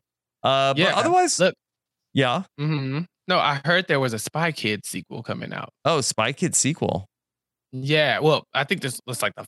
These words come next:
Speaker 2: fifth or sixth <laughs> Spy Kids probably at this point.
Speaker 1: Mm-hmm.
Speaker 2: But I heard there was another one coming out. Uh, if that, for some reason, ends up on our radar, um, oh, Spy Kids Armageddon, then I think we have to,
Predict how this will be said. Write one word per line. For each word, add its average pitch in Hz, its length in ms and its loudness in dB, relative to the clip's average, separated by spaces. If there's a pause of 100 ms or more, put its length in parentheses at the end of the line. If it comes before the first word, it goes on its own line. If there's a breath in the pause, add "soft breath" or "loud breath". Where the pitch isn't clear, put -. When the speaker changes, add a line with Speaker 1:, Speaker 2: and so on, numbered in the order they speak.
Speaker 2:
fifth 120 180 0
or 123 60 0
sixth - 260 -4
<laughs> - 80 -14
Spy 127 140 4
Kids 202 300 4
probably 220 320 4
at 208 100 0
this 226 160 2
point. 240 280 0
Speaker 1:
Mm-hmm. 127 320 4
Speaker 2:
But 160 60 4
I 165 80 4
heard 254 200 2
there 202 80 0
was 165 80 0
another 151 300 0
one 143 100 -4
coming 139 200 -2
out. 127 200 0 (260 loud breath)
Uh, 143 360 4
if 220 280 0
that, 190 180 2 (440)
for 131 120 -4
some 185 240 0
reason, 311 360 2
ends 349 220 0
up 381 100 0
on 370 120 4
our 370 120 4
radar, 381 360 4 (420 loud breath)
um, 160 340 4 (160)
oh, 214 80 4
Spy 254 340 2
Kids 294 320 2 (140)
Armageddon, 165 640 2 (440 loud breath)
then 196 120 2
I 190 80 2
think 240 240 0
we 247 120 4
have 202 180 2
to, - 240 -6